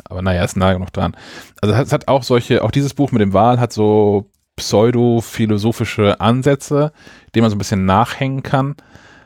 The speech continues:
Aber ja, also falls man noch nicht genug Pandemie hat, kann man dieses Buch lesen. <laughs>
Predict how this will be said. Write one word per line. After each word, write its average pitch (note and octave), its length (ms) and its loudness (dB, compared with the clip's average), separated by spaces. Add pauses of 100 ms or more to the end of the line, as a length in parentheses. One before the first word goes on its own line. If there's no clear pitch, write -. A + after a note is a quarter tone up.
Aber G#2+ 240 2
ja, G2 220 2
also G2+ 160 -2
falls - 200 -2
man C#3 80 0
noch C3+ 40 0
nicht C3 120 -6
genug D#3 180 -2
Pandemie C3 380 0
hat, B2 340 -2
kann B2 120 0
man A2+ 80 4
dieses G#2+ 100 -4
Buch A2+ 160 -6
lesen. F#2 380 -4 (800)
<laughs> - 380 -14